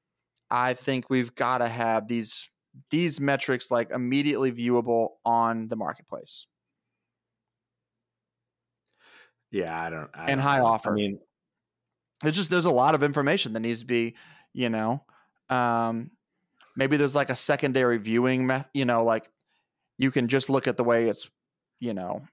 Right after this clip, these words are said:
Speaker 1: it appears now. But if you wanna see, like, an advanced view of the ticker, sort of, you know.
Speaker 2: So
Speaker 1: 'Cause
Speaker 2: that's
Speaker 1: those are,
Speaker 2: Jordan.
Speaker 1: that's, that's big stuff.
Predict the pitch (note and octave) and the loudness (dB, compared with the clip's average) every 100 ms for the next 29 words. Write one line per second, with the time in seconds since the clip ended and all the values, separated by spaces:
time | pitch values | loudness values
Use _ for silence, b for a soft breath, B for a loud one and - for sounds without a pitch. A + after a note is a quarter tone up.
0 | _ B2+ A#2 A#2+ B2+ A2+ B2 C#3+ C#3 C3+ | _ -6 -6 -4 0 0 0 0 2 2
1 | C3+ C3 A#2+ B2 B2 A#2+ A#2+ C3 A#2+ A2+ | 0 0 2 2 2 2 0 0 2 0
2 | A#2+ A2+ F#2+ A2+ B2 - - A2 G#2+ G#2+ | 0 0 0 0 0 0 -6 -6 -2 0
3 | G2+ G2 - _ _ _ _ _ _ _ | 0 -4 -10 _ _ _ _ _ _ _
4 | _ _ - G#2+ G#2+ - C3 G2+ F#2 - | _ _ -6 -4 -6 -4 -4 -2 -4 -8
5 | - B2 G#2 G2+ G2+ - - A#2 G2 G#2 | -4 -2 0 -2 -4 -14 -8 -6 -6 -8
6 | A#2+ _ _ _ _ _ _ _ _ _ | -12 _ _ _ _ _ _ _ _ _
7 | B B B - C#3 C3+ D3 G3+ A#3+ C3 | B B B 0 2 4 4 4 4 2
8 | C3 C3 F#3+ - _ _ C#3+ D3 F#3 D#3 | 4 2 2 -4 _ _ -4 -2 -2 -2
9 | - F#3+ F3 - - | -2 -4 -4 -8 -20